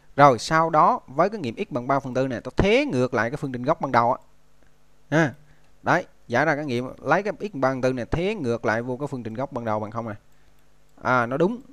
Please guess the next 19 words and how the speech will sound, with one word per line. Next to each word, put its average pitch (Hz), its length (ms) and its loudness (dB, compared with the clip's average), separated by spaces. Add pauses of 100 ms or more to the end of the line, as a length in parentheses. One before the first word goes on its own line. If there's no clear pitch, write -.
(220)
thì 104 100 -10
ta 117 80 -4
nhận. 104 180 -4 (420)
Đây 123 200 -2
gọi 107 180 -4
là 110 60 -6
giải 104 200 -4
bằng 117 160 -6
phương 117 180 -10
pháp 123 220 -6 (220)
phương 113 120 -10
trình 107 100 -10
hiệu 107 200 -10
quả. 113 240 0 (800)
Rồi 143 260 8
sau 175 260 0
đó 180 140 4
làm 175 180 4
gì? 160 320 6